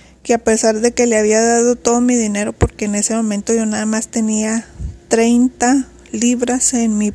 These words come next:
en mi bolsa, es todo lo que yo tenía, y yo sabía que treinta libras no era nada,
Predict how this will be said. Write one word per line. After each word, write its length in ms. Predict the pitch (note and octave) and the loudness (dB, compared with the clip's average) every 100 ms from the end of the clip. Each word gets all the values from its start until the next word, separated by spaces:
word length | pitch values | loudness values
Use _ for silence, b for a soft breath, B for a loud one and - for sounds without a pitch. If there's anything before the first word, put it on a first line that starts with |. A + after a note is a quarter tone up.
| - | -4
en 260 | A3 G#3+ | -2 0
mi 120 | G#3 G3+ | 0 -2
bolsa, 520 | G3 A3+ A#3+ - B3+ | 0 0 0 -2 -2
es 120 | B3+ | -4
todo 420 | - B3 C4 C#4 | -2 2 2 2
lo 140 | C4+ C4 | -2 -4
que 140 | A3 | -2
yo 120 | G#3+ | -2
tenía, 520 | G#3+ A#3 A3 G#3+ A3 - B B B B B B B B B - - - | -2 -4 -2 -4 -6 -10 B B B B B B B B B -20 -20 -10
y 120 | - A#3 | 0 2
yo 120 | A#3 | 4
sabía 340 | C4+ B3 A#3 | 2 2 2
que 140 | A#3 A#3+ | 0 -2
treinta 360 | A3+ A3+ A#3+ | -2 -2 0
libras 380 | A#3 A#3+ A#3 A3+ | 0 0 0 -2
no 160 | A3 A3+ | 0 -2
era 200 | A3 A3 | -2 -2
nada, 500 | G#3 G3+ A3 B3+ | -2 -2 -2 -2